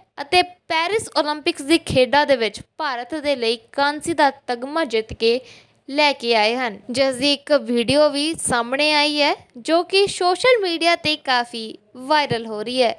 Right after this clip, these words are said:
ਦਰਅਸਲ hockey team ਵਾਪਸ ਭਾਰਤ ਪਰਤੀ ਹੈ,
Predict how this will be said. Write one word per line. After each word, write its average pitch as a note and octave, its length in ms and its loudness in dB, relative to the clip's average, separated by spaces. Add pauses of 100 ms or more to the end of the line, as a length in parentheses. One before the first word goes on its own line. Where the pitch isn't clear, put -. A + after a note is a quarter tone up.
(120)
ਦਰਅਸਲ B3+ 520 2 (180)
hockey B3 340 2
team C#4+ 340 -2 (180)
ਵਾਪਸ A3+ 540 -2 (120)
ਭਾਰਤ A#3+ 420 -10
ਪਰਤੀ D4 480 -6
ਹੈ, D4 140 -2